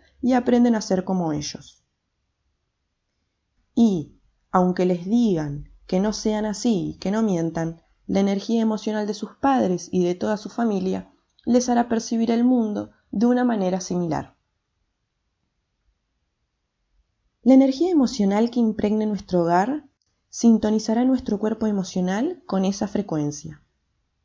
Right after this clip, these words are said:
El cuerpo emocional empieza a cambiar su sintonización y llega un momento que deja de ser la sintonización normal del ser humano. Jugamos al juego de los adultos,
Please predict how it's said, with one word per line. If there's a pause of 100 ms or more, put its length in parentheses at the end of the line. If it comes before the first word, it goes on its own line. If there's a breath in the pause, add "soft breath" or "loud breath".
(1040 soft breath)
El
cuerpo
emocional
empieza
a
cambiar
su
sintonización
y
llega
un
momento
que
deja
de
ser (220)
la
sintonización
normal
del
ser
humano. (1600)
Jugamos
al
juego
de
los
adultos,